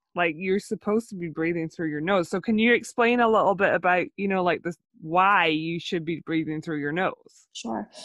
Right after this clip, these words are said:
Speaker 2: Mouth breathing is not normal. They call it a fight or flight, uh, um, type of form of breathing. So if you're in a,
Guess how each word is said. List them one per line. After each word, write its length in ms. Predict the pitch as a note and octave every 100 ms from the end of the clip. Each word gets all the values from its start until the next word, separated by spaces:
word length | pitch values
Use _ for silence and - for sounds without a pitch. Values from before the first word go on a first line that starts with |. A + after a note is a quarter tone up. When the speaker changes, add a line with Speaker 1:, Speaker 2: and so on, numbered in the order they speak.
| -
Speaker 2:
Mouth 280 | G3+ A3+ C#4 -
breathing 360 | A3+ G#3+ G3+
is 180 | F#3+ F#3
not 340 | F#3+ F#3+ F#3+ -
normal. 400 | F#3+ F3+ F3 F3
They 100 | E3+
call 260 | F3 - A#3
it 80 | A#3+
a 200 | E3+ F3 - -
fight 220 | G3 G3 F#3+
or 140 | -
flight, 460 | - - E3+ E3+ - - -
uh, 280 | E3+ E3+ - - -
um, 380 | F3 E3 - - -
type 160 | F3+ F3
of 100 | - - - _
form 240 | - F#3 E3+
of 140 | E3
breathing. 340 | F3+ F3 C#3+ F3
So 160 | F3+ F3 - -
if 120 | F3+
you're 260 | G3+ G#3+ G#3+
in 240 | G3+ F#3 F#3
a, 420 | F#3 F3+ F3